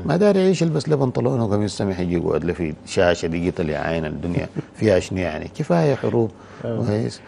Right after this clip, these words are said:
Speaker 1: الناس داري
Speaker 2: لو الأهم المواطن اللي أنت بترفع سلاح باسمه ده، يعني أنت إذا فعلا بترفع سلاح باسم
Speaker 1: هو لو،
Speaker 2: مواطن،
Speaker 1: لو أصلا
Speaker 2: المفروض
Speaker 1: قاعدين
Speaker 2: تشوف،
Speaker 1: يستجيبوا
Speaker 2: آه،
Speaker 1: للكلام ده،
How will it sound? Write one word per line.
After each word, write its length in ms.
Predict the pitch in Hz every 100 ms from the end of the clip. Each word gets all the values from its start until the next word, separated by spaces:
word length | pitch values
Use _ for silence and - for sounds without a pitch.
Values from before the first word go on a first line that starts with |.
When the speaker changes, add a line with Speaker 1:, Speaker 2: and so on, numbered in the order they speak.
| -
Speaker 1:
الناس 300 | 110 131 143
داري 180 | 147 156
Speaker 2:
لو 120 | 240
الأهم 440 | 349 - 190 349 330
المواطن 460 | 240 214 254 254
اللي 140 | 233 202
أنت 120 | 240
بترفع 380 | 214 - - -
سلاح 320 | - 185 196
باسمه 460 | 190 240 - 196 202
ده، 60 |
يعني 440 | 214 120 117 117 139
أنت 140 | 151
إذا 320 | 151 131 127
فعلا 380 | 131 160 147 143
بترفع 340 | 139 160 151
سلاح 480 | - 151 151 139 -
باسم 280 | 117 113 127
Speaker 1:
هو 180 | 151 151
لو، 60 |
Speaker 2:
مواطن، 280 | 147 165 -
Speaker 1:
لو 80 | 104
أصلا 360 | 107 123 - 214
Speaker 2:
المفروض 80 |
Speaker 1:
قاعدين 280 | - 110 120
Speaker 2:
تشوف، 120 | -
Speaker 1:
يستجيبوا 300 | 104 104 113
Speaker 2:
آه، 40 | 101
Speaker 1:
للكلام 500 | 85 - 85 95 98
ده، 160 | 110